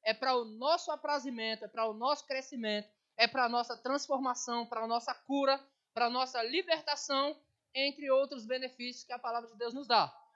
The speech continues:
Amém, irmãos? Você tá animado com isso? Glória a Deus. Então hoje nós vamos falar do caráter de Deus, mas antes de falar do caráter de Deus, eu já quero deixar algo bem claro.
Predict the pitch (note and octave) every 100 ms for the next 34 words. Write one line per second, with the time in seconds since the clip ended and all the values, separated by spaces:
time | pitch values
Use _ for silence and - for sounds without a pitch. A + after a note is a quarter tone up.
0 | - G#3+ C4 C#4 C#4 C4+ - - - _
1 | _ _ - A3 C#4+ D#4 D4+ D#4 B3+ C#4
2 | D#4 A3 - - _ _ _ _ _ _
3 | _ - _ _ _ _ - G3+ C4 D4+
4 | C#4+ A3 C#4 C#4+ B3+ D4 F4+ E4 D#4+ D#4
5 | D4+ E4 D4 C#4+ D4+ D4 C#4 C4 D#4 D#4
6 | C4 G3+ A#3+ B3+ C4 - C4 C4+ D#4+ F4+
7 | E4+ D4+ C#4+ C#4+ C#4+ C4 D4 D4+ A#3 A3+
8 | C#4 C4 C4+ C#4 C4+ B3+ - B3+ C4 A3
9 | A3+ F4+ - B3 B3+ C#4